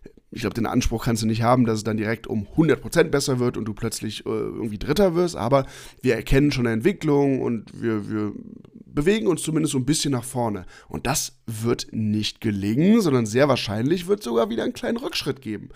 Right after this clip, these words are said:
Und ich glaube, das ist dann das objektive Draufschauen, wenn man objektiv auf Daniel Farkes Saison bisher schaut oder Arbeit bisher bei Borussia,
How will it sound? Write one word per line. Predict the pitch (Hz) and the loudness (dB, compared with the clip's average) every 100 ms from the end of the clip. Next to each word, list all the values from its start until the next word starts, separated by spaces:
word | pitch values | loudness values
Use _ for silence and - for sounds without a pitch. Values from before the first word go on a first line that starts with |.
| - - - - _ | -20 -20 -20 -20 _
Und | - 135 - | 0 2 0
ich | - - | -8 -6
glaube, | 113 95 98 127 180 262 160 | -2 0 2 4 6 4 0
das | 131 127 | -2 -2
ist | 131 | -2
dann | 113 | -2
das | 107 - - | -4 -6 -2
objektive | 127 120 101 110 104 | 0 0 -2 -6 -6
Draufschauen, | - 73 98 - 127 165 | -6 -8 -6 -4 -2 0
wenn | 156 | -2
man | 139 - | -2 -4
objektiv | 226 - - - 233 151 - | -6 -4 -6 -2 -2 -2 -6
auf | - - - - _ _ _ - | -14 -14 -16 -20 _ _ _ 0
Daniel | 147 160 147 151 | 2 4 4 0
Farkes | - 139 156 147 - | -4 -4 -4 -6 -6
Saison | 131 131 147 170 | -4 2 4 4
bisher | 127 127 131 | 0 -2 -2
schaut | 107 - 233 262 220 - | -2 -4 0 0 0 0
oder | 127 113 - | -2 -2 -2
Arbeit | 139 120 | -4 -4
bisher | - 123 110 | -8 -8 -6
bei | |
Borussia, | 104 143 - 139 131 | -4 -4 -4 -4 -6